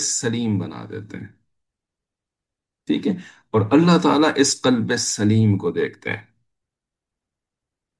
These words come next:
और फिर आमाल क्यों फरमाया? इसलिए कि जिसको अल्लाह ताला ने फरागत दी है,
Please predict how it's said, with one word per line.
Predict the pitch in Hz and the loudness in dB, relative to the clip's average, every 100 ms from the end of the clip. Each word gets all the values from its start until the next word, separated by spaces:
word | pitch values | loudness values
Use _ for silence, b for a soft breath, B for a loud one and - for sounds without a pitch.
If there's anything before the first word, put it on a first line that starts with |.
| - | 2
और | - | 6
फिर | 156 147 120 | 6 6 6
आमाल | 117 123 170 | 6 6 4
क्यों | 180 180 | 2 4
फरमाया? | 165 165 160 180 - _ _ _ _ _ - | 4 4 2 -2 -10 _ _ _ _ _ 2
इसलिए | 135 139 151 151 | 2 6 8 8
कि | 147 | 4
जिसको | 127 - 143 | 2 0 2
अल्लाह | 135 127 | 2 0
ताला | 123 127 | -2 -2
ने | 127 123 - _ _ _ _ | -2 -2 -4 _ _ _ _
फरागत | - 107 101 107 120 107 | -4 0 2 2 0 0
दी | 113 110 | -2 0
है, | 110 107 98 | 0 2 0